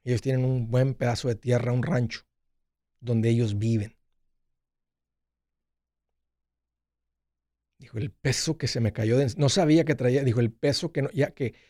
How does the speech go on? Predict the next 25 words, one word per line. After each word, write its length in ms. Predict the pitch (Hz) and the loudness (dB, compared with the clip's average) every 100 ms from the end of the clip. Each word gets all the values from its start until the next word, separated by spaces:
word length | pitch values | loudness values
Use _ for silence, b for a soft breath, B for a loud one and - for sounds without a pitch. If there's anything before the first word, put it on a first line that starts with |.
| b b | b b
que 100 | - | -2
ahora 240 | 120 131 139 | 2 4 2
se 160 | - | 0
me 160 | 127 117 | 0 0
cayó 300 | 117 110 120 | 0 2 4
de 60 | 120 | 4
encima". 540 | 104 - 107 101 - _ _ _ _ _ | 0 -2 -8 -10 -18 _ _ _ _ _
No 160 | 127 127 | -4 0
sabes 440 | - 165 175 160 | 4 4 4 2
que 100 | 151 | -2
traes 320 | - 143 147 | 0 0 2
el 160 | 156 131 | 0 0
peso 300 | - 156 - | 2 0 0
hasta 220 | 123 131 | -6 -6
que 100 | - | 0
no 140 | 131 123 | 0 2
traes 300 | 135 131 - | 2 2 0
el 140 | 110 | -4
peso. 340 | - - - - _ _ _ _ _ _ _ _ _ _ _ _ _ _ _ _ _ _ _ _ _ _ _ _ _ _ _ _ _ _ _ _ b b b | -4 -12 -12 -16 _ _ _ _ _ _ _ _ _ _ _ _ _ _ _ _ _ _ _ _ _ _ _ _ _ _ _ _ _ _ _ _ b b b
Al 80 | 131 | -8
final, 380 | - 151 240 151 | 0 4 6 6
¿no? 120 | 185 | 6
Una, 300 | 196 190 214 - | 8 6 4 4
la 180 | 143 | 4
pregunta, 540 | - 120 233 226 - | 4 2 4 2 -2